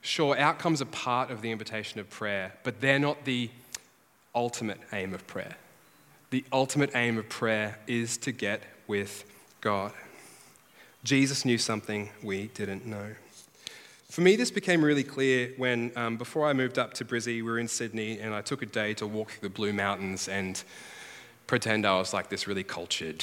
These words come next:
you know, hiker. And I actually wanted to pray. I had my list, you know. Here's the things I want to feel. Here's the things I want to see results in, God. And I started walking along and, you know, going through the mountain. And I'll be honest, I just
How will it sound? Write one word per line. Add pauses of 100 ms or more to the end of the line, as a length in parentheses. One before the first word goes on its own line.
(160)
you
know,
hiker. (340)
And (960)
I
actually
wanted
to
pray.
I
had
my
list,
you
know. (160)
Here's
the
things
I
want
to
feel.
Here's
the
things
I
want
to
see
results
in,
God.
And (320)
I
started
walking
along
and, (100)
you
know,
going
through
the
mountain.
And
I'll
be
honest,
I
just